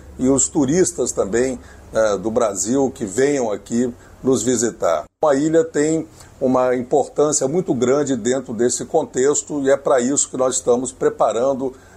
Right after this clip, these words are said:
a Ilha da Boa Viagem, além também de ser um local de recreação e visitação para a população de Niterói.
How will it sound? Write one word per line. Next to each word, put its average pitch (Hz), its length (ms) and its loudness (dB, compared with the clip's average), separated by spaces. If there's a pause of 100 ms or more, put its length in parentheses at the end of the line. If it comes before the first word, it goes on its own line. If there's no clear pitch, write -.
a 120 160 2
Ilha 113 200 2
da 123 120 4
Boa 127 220 2
Viagem, 127 560 0 (300)
além 143 420 0 (140)
também 123 340 0
de 120 140 -2
ser 123 360 0 (140)
um 131 140 -2
local 123 600 2 (200)
de 123 100 -2
recreação 127 880 0
e 113 60 -2
visitação 113 800 -2
para - 140 -2
a 120 40 2
população 120 640 0
de 101 100 -6
Niterói. 110 460 0